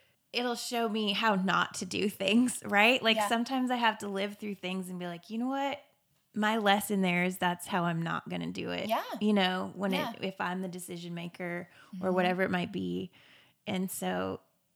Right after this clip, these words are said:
Speaker 1: those lessons come at a cost, but yet they're valuable in the end.
Speaker 2: Yeah. Through Stone Ridge, through my husband's, um, through our companies with Trey, we've had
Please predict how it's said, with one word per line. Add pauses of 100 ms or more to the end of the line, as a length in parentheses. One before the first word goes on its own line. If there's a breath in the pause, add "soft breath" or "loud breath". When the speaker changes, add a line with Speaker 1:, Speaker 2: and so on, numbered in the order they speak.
(140)
Speaker 1:
those
lessons
come
at
a
cost,
but
yet (200)
they're
valuable (100)
in
the
end.
Speaker 2:
Yeah. (600)
Through
Stone
Ridge,
through
my
husband's,
um, (460)
through
our
companies
with (480)
Trey, (600 loud breath)
we've
had